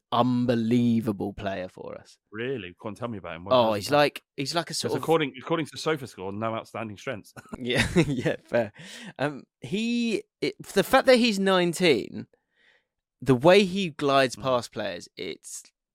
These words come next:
Speaker 1: like, it's like Yaya Toure, but playing a bit deeper. He will play for England.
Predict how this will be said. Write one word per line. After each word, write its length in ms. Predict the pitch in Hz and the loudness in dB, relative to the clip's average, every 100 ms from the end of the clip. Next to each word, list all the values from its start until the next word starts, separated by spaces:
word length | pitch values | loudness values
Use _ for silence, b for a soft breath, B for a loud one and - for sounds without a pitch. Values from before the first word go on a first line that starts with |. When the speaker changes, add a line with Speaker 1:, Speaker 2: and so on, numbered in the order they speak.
| _ | _
Speaker 1:
like, 500 | 131 127 123 - - _ _ _ _ _ _ _ | -2 0 0 -2 -12 _ _ _ _ _ _ _
it's 220 | 117 - | -12 -4
like 240 | 202 202 - | 0 0 0
Yaya 640 | 135 156 160 156 147 143 | 0 4 6 6 4 2
Toure, 500 | 135 156 143 120 110 | 0 -4 -2 -2 -4
but 140 | 107 - | -10 -10
playing 260 | - 113 | -8 -6
a 40 | 107 | -4
bit 200 | 110 - | -6 -4
deeper. 460 | 113 104 - - - _ _ _ _ _ _ _ _ _ _ _ _ _ _ 120 | -4 -2 -6 -8 -14 _ _ _ _ _ _ _ _ _ _ _ _ _ _ -8
He 240 | 143 165 | -2 2
will 160 | 156 156 | 6 4
play 300 | - 143 127 | 4 0 0
for 140 | - 107 | 0 -8
England. 300 | 98 82 | -8 -16